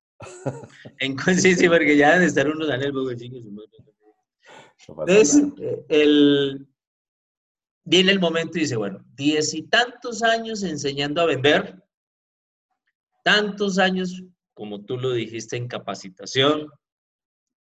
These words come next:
Speaker 2: un talento que tengo, ¿qué hago con esto?". Entonces me fui a la empresa más poderosa, porque la pueden ver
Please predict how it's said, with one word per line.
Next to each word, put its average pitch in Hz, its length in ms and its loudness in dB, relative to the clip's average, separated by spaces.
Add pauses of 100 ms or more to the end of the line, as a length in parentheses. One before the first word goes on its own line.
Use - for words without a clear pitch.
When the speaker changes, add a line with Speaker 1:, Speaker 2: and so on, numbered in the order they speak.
(200)
Speaker 2:
un 143 320 0
talento 143 760 0
que 107 160 -10
tengo, 143 800 -6 (1120)
¿qué 170 180 4
hago 170 320 0
con 107 200 -12
esto?". - 340 -16 (920)
Entonces 196 260 0
me 180 200 2
fui 247 640 -4 (800)
a 156 140 2
la 160 180 0
empresa 196 640 -2
más 214 400 0 (240)
poderosa, 214 960 4 (920)
porque 92 280 -12
la 98 160 -4
pueden 135 340 0
ver 135 240 -2